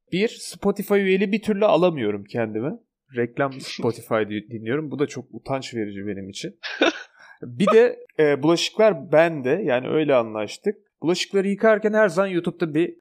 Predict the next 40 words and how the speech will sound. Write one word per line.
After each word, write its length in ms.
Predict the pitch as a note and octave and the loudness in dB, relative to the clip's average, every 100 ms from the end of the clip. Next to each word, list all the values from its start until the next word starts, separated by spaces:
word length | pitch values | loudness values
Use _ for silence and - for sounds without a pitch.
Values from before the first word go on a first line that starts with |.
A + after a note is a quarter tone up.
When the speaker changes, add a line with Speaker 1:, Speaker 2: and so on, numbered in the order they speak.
| - B2 | -4 -2
Speaker 1:
e, 240 | A2+ G#2+ | 0 2
altılı 480 | C#3+ C#3+ C#3+ F3 E3+ | 2 2 2 -4 0
bir 160 | D#3+ - | 0 0
parçam 600 | C#3+ C3 - D#3+ C#3 G#2+ | 0 2 2 0 0 -2
var. 240 | E3 - _ C#3 | -6 -8 _ -4
Durmadan 420 | A#3 F#3+ E3 F#3+ | 0 2 2 2
onları 360 | D3+ C#3 D3 | 0 2 0
dönüp 200 | B2+ C3 - - | 0 -4 -6 -8
dinliyorum 540 | G#2+ G2+ G#2+ D3 D#3 | -6 -4 -4 -2 -2
ve 160 | E3+ E3+ - _ _ | -2 -2 -12 _ _
sıkılıyorum 680 | - - - A3 C4+ B3+ A#3 | -12 -10 -4 0 2 2 2
ama 400 | B3 B3+ B3 - | 2 0 -4 -8
o 80 | C3 | -4
kadar 260 | F3+ G3 G#3 | 0 2 4
alıştırmışım 720 | D3+ D3+ - F3+ F3 - B3+ | 2 0 -2 -6 -6 -4 -4
ki 140 | G#3 | 0
artık 240 | C3+ - - | 0 0 -8
bilmiyorum. 360 | D3 C#3+ G#2 | -4 -4 -2
Bilinçaltı 560 | A2 C3 C3+ C#3 A#2+ C3+ | -2 -2 0 0 0 -4
yönelik 320 | B2+ B2+ D#3 | -4 -4 -4
bir 40 | C3 | -6
çalışma 540 | - B2 A2+ D3 C#3 | -4 -4 -2 -4 -4
gibi 200 | A2 G2+ | -2 0
adeta. 460 | G2+ G2 G2+ F3+ G3 _ - | 0 -2 -4 -6 -8 _ -4
Ee, 240 | A2 G#2 G2+ | 0 0 -2
kendimi 400 | D#3 D#3+ F3+ G3 | 0 0 0 2
rahatlatıyorum 760 | C3 C3 - B2+ G3 F3 B2+ A2 | 4 2 0 -4 0 2 2 0
belki 340 | G2+ - A#2 | 0 -2 -4
de. 200 | F#3 A3+ - - | -2 -4 -6 -2
Aynı 260 | B2+ A#2+ | 0 0
şeyleri 360 | - B2 A#2 - | -2 -2 -2 -2
tekrar 380 | B2 - A2+ - | -6 -4 -4 -4
tekrar 340 | A2 A2+ G2+ | -4 -4 -4
dinlemekten. 540 | G#2+ G#2+ G#2 - F#3 | -8 -8 -6 -6 -6
Kendimi 440 | G3 C3+ B2+ C3+ C#3 | -6 -4 -4 -6 -2
gerçekten 600 | D3 C3+ - - C#3 B2 | -2 -2 -10 -12 -8 -2
bazen 300 | C#3+ C#3 C#3+ | 0 0 -4
çok 240 | D3+ - | -6 -8
çaresiz 500 | - B2+ B2+ B2+ C#3 | -2 0 0 -4 -10
hissediyorum. 540 | - - G#2+ A2 D#3+ | -10 -6 -4 -4 -6